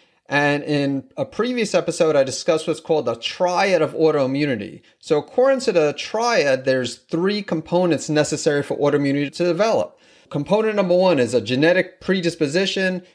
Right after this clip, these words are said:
Component number two is exposure to one or more environmental triggers.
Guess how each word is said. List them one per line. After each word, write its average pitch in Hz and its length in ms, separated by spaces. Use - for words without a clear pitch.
Component 160 420
number 131 220
two 202 600
is 135 360
exposure 160 440
to 147 60
one 156 200
or - 20
more 151 180
environmental 143 600
triggers. 180 600